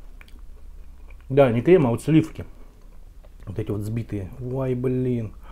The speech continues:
А там еще шоколад, что ли, какой-то черненький? Да, точно. Не, это не шоколад, это вот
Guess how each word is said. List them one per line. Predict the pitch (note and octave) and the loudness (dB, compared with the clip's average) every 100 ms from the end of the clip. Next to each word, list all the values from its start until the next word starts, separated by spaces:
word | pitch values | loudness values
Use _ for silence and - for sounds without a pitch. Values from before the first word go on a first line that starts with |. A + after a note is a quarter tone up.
| - - - | -14 -14 -6
А | D3 | -2
там | E3 F3 | 2 4
еще | E3 E3 | 4 0
шоколад, | D#3 C#3+ E3+ F#3 | -2 0 2 0
что | - C3+ | 2 0
ли, | |
какой-то | A#2+ A2 A2 - | 0 -4 -8 -2
черненький? | C3+ A2 A2 G2+ - - - - - - - - - - - - - - | -2 -2 -4 -8 -14 -18 -18 -20 -18 -18 -18 -18 -18 -10 -10 -10 -16 -4
Да, | A#2 D#3+ C3+ | 2 4 4
точно. | - D3+ - A2+ - - - - - - - - - - - - - - - - - - - - - - - - - - - - - D3 | 0 -2 -2 -8 -8 -18 -18 -18 -18 -18 -16 -16 -16 -16 -16 -18 -18 -18 -18 -16 -16 -16 -16 -18 -18 -18 -18 -20 -18 -18 -18 -18 -6 4
Не, | E3 | 6
это | C#3+ B2+ | 6 6
не | D3 | 4
шоколад, | C#3 D3 E3 E3 | 4 2 4 8
это | C#3 B2+ | 8 8
вот | C3+ C3+ | 4 4